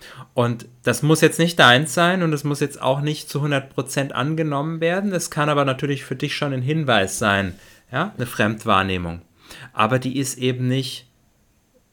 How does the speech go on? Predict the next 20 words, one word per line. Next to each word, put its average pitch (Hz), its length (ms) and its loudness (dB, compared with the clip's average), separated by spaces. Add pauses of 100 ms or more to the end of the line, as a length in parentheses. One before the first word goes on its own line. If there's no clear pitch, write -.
(280)
die 123 200 -4
alleinige 117 680 2 (120)
Wahrheit, 104 640 -2
sondern 120 420 -4 (160)
du 131 120 -4
darfst 139 360 2
es 139 120 -8
mit 127 180 -4
deinen 117 280 0
eigenen 120 520 0
Werten, 123 420 2
mit 131 160 -6
deinen 117 240 -2
eigenen 127 420 -2
Erfahrungen, 139 680 0
mit 127 200 -4
deiner 117 400 -2
eigenen 127 360 0
Reflexion 123 920 -4
auch 127 440 0